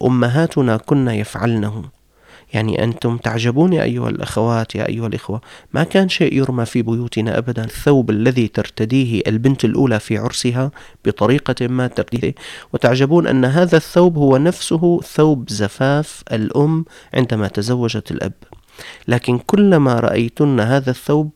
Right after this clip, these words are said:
تظنن، تظنون هذا ثوب جديد لأول مرة، كأنه في آخر موضة. كيف؟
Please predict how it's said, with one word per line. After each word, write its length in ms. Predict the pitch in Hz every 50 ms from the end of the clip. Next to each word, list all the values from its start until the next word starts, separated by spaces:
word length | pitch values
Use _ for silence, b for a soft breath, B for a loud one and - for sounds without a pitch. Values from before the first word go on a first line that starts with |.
| - -
تظنن، 540 | - 113 113 123 127 131 135 147 151 160 - _ - - -
تظنون 580 | - 104 113 123 127 127 127 135 147 160 160 160 - B B B B B - - - -
هذا 280 | 117 131 139 135 131
ثوب 240 | 127 - - 156 147 143
جديد 360 | 135 135 131 151 165 147 120
لأول 400 | 113 90 - 151 147 135 123 120
مرة، 260 | 120 123 120 107 95
كأنه 400 | 98 - - - 147 156 143 123
في 200 | - - 104 -
آخر 320 | - 117 - - - 110 113
موضة. 260 | 110 110 104 107 113
كيف؟ 420 | - - 170 175 170 - - -